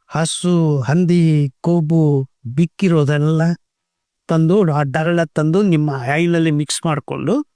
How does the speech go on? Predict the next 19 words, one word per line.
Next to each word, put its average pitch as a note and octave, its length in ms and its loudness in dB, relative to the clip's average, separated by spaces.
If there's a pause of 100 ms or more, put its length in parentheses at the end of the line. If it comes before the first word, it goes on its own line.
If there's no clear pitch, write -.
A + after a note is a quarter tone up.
(140)
ಕುಡಿತಾ F3+ 340 0
ಇದ್ದೀರಾ. A#2 260 -2
ಬೋಂಡ E3+ 320 0
ಬಜ್ಜಿ D#3 300 0
ಮಾಡ್ಕೊಂಡು D#3 440 -2
ತಿಂತಾ A#2 320 -6
ಇದ್ದೀರಾ. - 380 -18 (400)
ಹೇಳೋದು A#3+ 220 0
ಅರ್ಥ F3 240 -4
ಆಗ್ತಾ A#3 280 -4
ಇದೆ C#3 220 0
ನಾನು? C3+ 460 -4 (1600)
ಪ್ರಶ್ನೆ A3+ 360 -2
ಕೇಳಿದ್ರ, A#3 500 0
"ಏನ್ G3+ 500 0
ತಿಂತಾ A3+ 320 -4
ಇದ್ದೀನಿ G#3+ 360 0
ನಾನು?" G3 340 0
ಅಂತ. G#3 220 -2